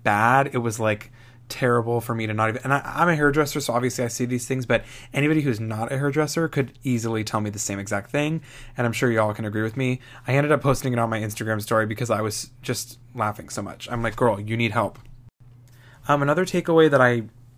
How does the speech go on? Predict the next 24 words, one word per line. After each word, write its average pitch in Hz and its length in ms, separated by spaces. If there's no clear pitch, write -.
had 120 600
from 123 180
the 117 80
episode, 117 400
and 113 100
I 113 40
think 117 160
I 117 40
just 110 180
wrote 113 160
this 104 120
down 110 180
as, 107 100
like, 110 120
a 107 60
general 107 420
thought, 107 400
um, 147 240
Teresa 202 540
rarely 135 480
defends 110 420
Melissa 104 340
and 98 140
Joe. 98 320